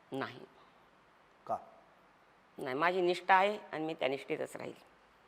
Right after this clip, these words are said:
Speaker 1: पवारसाहेबांवर माझी निष्ठा आहे. आता इतके तिकीट हुकले तरी मी पक्ष सोडला नाही, तर आता मी पक्ष का सोडीन? नाही सोडणार.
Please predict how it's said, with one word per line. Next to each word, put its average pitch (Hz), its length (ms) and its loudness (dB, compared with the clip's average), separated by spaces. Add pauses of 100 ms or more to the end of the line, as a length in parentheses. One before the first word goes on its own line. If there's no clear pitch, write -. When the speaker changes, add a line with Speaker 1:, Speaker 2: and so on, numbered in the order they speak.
(220)
Speaker 1:
पवारसाहेबांवर 151 540 2
माझी 151 200 -2
निष्ठा 143 320 0
आहे. 131 200 2 (360)
आता 175 180 2
इतके 170 340 0
तिकीट 196 360 -4
हुकले 156 300 0
तरी 185 200 -2
मी 208 100 -4
पक्ष 175 260 -2
सोडला 156 320 0
नाही, 143 180 -4 (340)
तर - 40 -2
आता 170 200 2
मी 202 100 0
पक्ष 196 220 -6
का 190 160 0
सोडीन? 175 300 -6 (560)
नाही 190 160 -4
सोडणार. - 320 -12